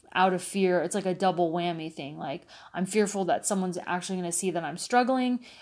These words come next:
and then I'm fearful that when I do ask for the help that I need, I'm not gonna get it, and in fact, I'll be shamed.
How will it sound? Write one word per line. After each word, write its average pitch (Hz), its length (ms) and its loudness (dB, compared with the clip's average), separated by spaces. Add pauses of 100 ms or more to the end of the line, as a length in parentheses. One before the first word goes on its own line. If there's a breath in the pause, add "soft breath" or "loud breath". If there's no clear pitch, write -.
and 190 160 0
then 185 80 2
I'm 175 140 0
fearful 190 500 -2
that 160 320 0 (360 soft breath)
when 196 160 2
I 165 80 2
do 269 240 2
ask 202 260 4
for 185 100 -2
the 175 60 -2
help 175 240 0
that 175 120 0
I 170 100 -2
need, 165 260 -8
I'm 185 140 -2
not 170 160 0
gonna 175 160 -6
get 160 260 2
it, 156 200 0
and 175 140 -2
in 170 120 -4
fact, 165 340 -6
I'll 165 180 -2
be 165 400 -4
shamed. 185 640 -4